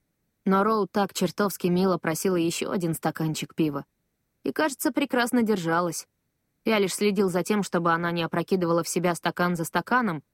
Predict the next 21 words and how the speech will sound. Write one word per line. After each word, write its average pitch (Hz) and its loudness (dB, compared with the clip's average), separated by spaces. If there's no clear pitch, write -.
и 311 4
перемежала 214 2
пиво 175 2
водой. 160 -2
Но 208 0
потом 311 0
мы 196 2
стали 214 0
играть. 156 -4
В 196 4
игры 190 2
на 180 2
выпивание, 170 0
мать 151 -6
их. - -12
Может, 214 2
Роу 202 4
умело 190 2
управлялась 175 0
с - -6
ракеткой, 175 -2